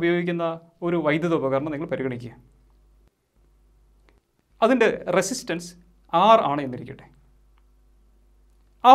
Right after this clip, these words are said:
ഉപകരണം പ്രവർത്തിപ്പിക്കാൻ ആവശ്യമായ ഇലക്ട്രിക് പവർ എന്നത് പി ആണെന്നും ഇരിക്കട്ടെ.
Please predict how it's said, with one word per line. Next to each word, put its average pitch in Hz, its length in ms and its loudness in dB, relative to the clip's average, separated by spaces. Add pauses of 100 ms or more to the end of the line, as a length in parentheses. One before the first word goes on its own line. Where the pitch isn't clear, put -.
ഉപകരണം 226 380 2
പ്രവർത്തിപ്പിക്കാൻ 208 600 -2 (100)
ആവശ്യമായ 147 540 -4 (140)
ഇലക്ട്രിക് 180 460 -6
പവർ 135 280 -4
എന്നത് 127 240 -10 (800)
പി - 100 -2 (160)
ആണെന്നും 147 320 -2
ഇരിക്കട്ടെ. - 300 -14